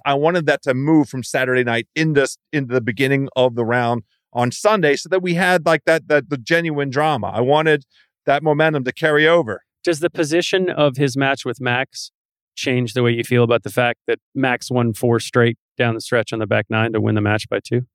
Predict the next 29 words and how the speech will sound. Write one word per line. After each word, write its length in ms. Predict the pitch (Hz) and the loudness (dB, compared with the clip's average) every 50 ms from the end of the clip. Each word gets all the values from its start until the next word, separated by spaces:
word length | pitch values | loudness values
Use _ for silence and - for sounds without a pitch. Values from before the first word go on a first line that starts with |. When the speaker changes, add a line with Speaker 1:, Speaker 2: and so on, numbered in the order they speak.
| _ _ _ _ _ _ - | _ _ _ _ _ _ -4
Speaker 1:
No, 220 | 151 131 110 92 | -2 -2 -2 -2
'cause 160 | - 135 127 | -4 -4 -2
it 100 | 135 139 | -2 0
doesn't 280 | - 175 165 147 156 160 | 2 2 0 0 0 -4
undermine, 840 | - 139 135 131 131 127 127 120 113 113 113 110 110 107 107 101 101 - _ _ - | -4 -4 -2 0 0 0 0 0 0 0 0 0 -2 -2 -4 -6 -10 -14 _ _ -4
um, 540 | 117 110 107 107 107 104 101 101 104 92 - _ - | -2 0 0 0 0 -2 -2 -4 -6 -8 -10 _ -4
Max's 600 | 127 123 123 - - - 120 110 107 101 - - _ - | -4 -2 -2 -4 -4 -4 -4 -4 -4 -6 -8 -12 _ -14
accomplishment. 800 | 110 - - 120 117 110 - - 110 - - 104 98 90 92 - _ - | -12 -8 -6 -6 -6 -6 -6 -8 -10 -10 -8 -8 -8 -8 -8 -10 _ -6
I 100 | 117 120 | -4 -4
just 280 | 104 143 123 - - - | -2 -4 -4 -4 -4 -4
think 220 | 139 127 101 - | -4 -4 -4 -2
that 220 | - 110 107 107 - - | 0 0 2 0 -2 -2
it, 280 | 113 107 104 104 98 _ _ _ - | -2 -2 0 -2 -2 _ _ _ -6
um, 460 | 113 107 107 104 104 101 101 98 101 - _ _ _ _ _ _ | -4 -2 0 0 0 -2 -4 -6 -8 -12 _ _ _ _ _ _
it 160 | - 139 - - - _ _ _ - | -2 -2 -2 -2 -8 _ _ _ -4
absolutely, 640 | 127 135 139 - - - 156 139 139 143 - - - 123 | -2 -2 -2 -2 -2 -2 0 0 0 -2 -2 -4 -6 -6
positively, 880 | - - 135 123 113 120 120 110 - 131 127 117 107 117 117 110 104 - | -4 -2 -2 -2 -2 -4 -10 -10 -6 -6 -4 -4 -4 -4 -4 -4 -4 -4
unequivocally 720 | - 123 127 131 - - 131 120 87 85 - - 113 110 | -6 -4 -4 -4 -4 -2 -2 -2 -2 -4 -6 -4 -4 -2
had 180 | 101 110 107 110 | 0 0 0 0
an 100 | 104 101 | 0 -2
impact 380 | 104 104 95 - 110 101 101 - | -4 -4 -4 -4 -4 -4 -4 -4
on 160 | 98 101 101 | -4 -6 -4
Tom 260 | - 110 104 101 98 | -4 -4 -4 -4 -4
Kim's 340 | - - 127 131 127 117 - | -4 -4 -4 -2 -2 -4 -8
competitiveness 600 | - - 110 113 107 104 104 101 113 110 - - _ _ _ _ _ - | -10 -6 -2 -2 -2 -2 -2 -4 -4 -6 -6 -10 _ _ _ _ _ -8
because 640 | 131 117 - - - - 202 185 151 139 131 - | -8 -8 -8 -8 -4 0 2 2 2 0 -2 -4
he's 220 | - 131 120 110 101 | -6 -6 -4 -4 -4
a 80 | 95 | -6
kid, 380 | - _ - 139 131 95 - | -8 _ -4 -2 -2 -2 -4